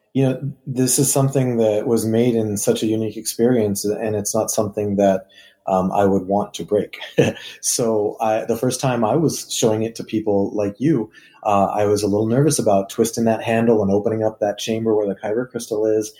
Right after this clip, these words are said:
But I tell you, these things are made so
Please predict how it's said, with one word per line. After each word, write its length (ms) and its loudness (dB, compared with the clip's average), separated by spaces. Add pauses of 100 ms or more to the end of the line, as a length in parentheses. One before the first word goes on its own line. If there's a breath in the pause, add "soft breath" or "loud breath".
(300 loud breath)
But 160 4
I 140 4
tell 260 2
you, 160 4
these 320 -2
things 380 -2 (120)
are 460 2
made 640 0
so 360 2